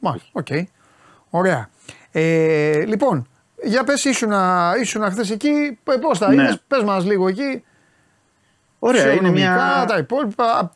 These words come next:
Speaker 1: Προηγήθηκε ο
Speaker 2: Ναι.
Speaker 1: αθλητικός διευθυντής, μετά είδα σηκώθηκε το πάνελ, μετά επέστρεψαν όλοι κανονικά όπως ήτανε, συν, ε, τον, ε, συν τον προπονητή.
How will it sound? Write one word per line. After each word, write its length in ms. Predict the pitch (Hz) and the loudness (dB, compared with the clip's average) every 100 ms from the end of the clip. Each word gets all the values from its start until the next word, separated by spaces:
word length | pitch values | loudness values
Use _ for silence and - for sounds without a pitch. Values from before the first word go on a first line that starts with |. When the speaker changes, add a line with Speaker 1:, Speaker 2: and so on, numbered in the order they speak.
| _ _ _ | _ _ _
Speaker 1:
Προηγήθηκε 640 | - 226 220 208 190 196 190 | -4 -2 0 0 0 0 0
ο 40 | |
Speaker 2:
Ναι. 60 | 190 | 0
Speaker 1:
αθλητικός 360 | 185 170 220 | -2 -2 0
διευθυντής, 580 | 175 165 185 208 294 233 | 0 0 -2 0 0 0
μετά 320 | 208 208 220 | -2 0 0
είδα 180 | 214 196 | 0 -2
σηκώθηκε 460 | 175 185 214 185 165 | -4 -4 -4 -2 -4
το 100 | 175 | -2
πάνελ, 520 | 277 262 233 226 214 - _ _ _ - | -2 0 0 -2 -4 -10 _ _ _ -6
μετά 200 | 196 226 | -2 0
επέστρεψαν 640 | 185 208 202 165 185 190 | 0 0 0 -2 -2 0
όλοι 260 | 226 208 | 0 0
κανονικά 420 | 175 180 180 175 196 | 0 -2 -2 -2 -2
όπως 260 | 185 160 | -2 -6
ήτανε, 320 | 277 262 233 | -4 -2 -2
συν, 300 | 202 233 214 | -2 -4 -2
ε, 120 | 196 185 | -2 -2
τον, 280 | 190 180 | -2 -2
ε, 480 | 175 165 156 156 151 - _ - _ _ _ _ - _ | -2 -4 -4 -6 -8 -12 _ -20 _ _ _ _ -20 _
συν 240 | - - 196 | -12 -4 0
τον 100 | 185 | 0
προπονητή. 640 | 170 165 160 165 294 277 | 0 0 -2 0 -2 -2